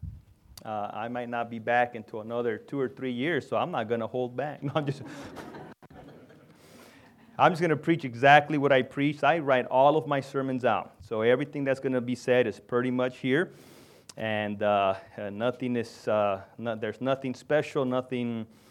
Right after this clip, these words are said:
uh, it's basically all just written out word by word, and,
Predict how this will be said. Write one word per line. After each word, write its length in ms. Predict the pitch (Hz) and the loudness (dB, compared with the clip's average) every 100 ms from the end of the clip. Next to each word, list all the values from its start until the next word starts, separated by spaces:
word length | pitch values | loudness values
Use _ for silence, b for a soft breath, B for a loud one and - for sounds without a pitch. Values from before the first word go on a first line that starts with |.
| B B B B B - | B B B B B -6
uh, 320 | 110 107 101 | -2 0 0
it's 240 | 107 127 120 | 0 -4 -2
basically 540 | 123 139 135 - 147 | -2 -2 -4 -4 2
all 180 | 139 147 | 6 4
just 260 | 143 147 151 | 2 -6 -4
written 280 | 170 180 | -4 0
out 220 | 135 135 120 | 2 4 4
word 260 | 127 127 | 0 4
by 140 | 147 175 | 2 4
word, 340 | 135 123 123 | 2 2 2
and, 180 | 113 | -4